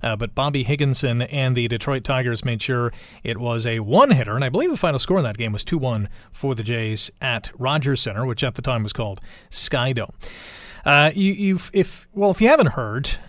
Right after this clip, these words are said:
uh, you know that Roy Halladay, um,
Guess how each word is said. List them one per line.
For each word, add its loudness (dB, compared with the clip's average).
uh, 2
you 0
know 4
that -2
Roy 2
Halladay, 0
um, -2